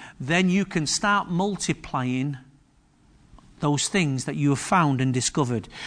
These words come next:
You can't start the process of multiplication if you haven't gone through the rest. Most Christians cannot sit down and explain the gospel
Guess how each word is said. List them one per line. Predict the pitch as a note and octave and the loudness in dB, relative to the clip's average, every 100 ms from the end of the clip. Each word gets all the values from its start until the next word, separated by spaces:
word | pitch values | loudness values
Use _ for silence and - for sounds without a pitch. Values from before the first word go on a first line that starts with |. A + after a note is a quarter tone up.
| - | -2
You | F3+ | 4
can't | F3+ G#3 C4 B3+ | 4 6 6 6
start | - - A#3 A3+ A3 | 0 0 4 4 4
the | G3 | 0
process | - G#3 G3+ - E3+ | -4 0 0 0 0
of | |
multiplication | E3+ F3+ E3 D3+ D3+ - G3+ - C3 A#2+ - - - | 2 2 0 -2 0 2 2 4 0 -2 -8 -16 -4
if | E3 | -2
you | C#3+ | -2
haven't | B2+ E3+ F3 D#3 | 0 0 -2 -2
gone | D3 D3+ | 0 -2
through | C#3 - D#3+ A2+ G#2+ - - - - - | -2 -2 0 -2 -4 -16 -20 -20 -18 -6
the | C3 | -2
rest. | B2+ A2+ - - - - - - _ _ _ _ - - - | -2 2 4 2 0 -16 -20 -20 _ _ _ _ -18 -16 -2
Most | D#3+ A3+ B3+ - | 2 4 2 0
Christians | C4 - - D3 D3+ | 0 2 0 0 -2
cannot | - D3+ E3+ A#3 | -2 0 2 0
sit | D3 - A#3+ - | 0 0 0 0
down | G3+ D#3 D3 D#3 - - - _ - - - | 2 4 2 0 -6 -20 -20 _ -20 -20 -2
and | F3+ | 2
explain | E3 E3+ - G3 A3 | 2 2 2 4 6
the | A3+ | 6
gospel | G3+ G#3+ - - D3 D3 | 8 8 6 2 2 0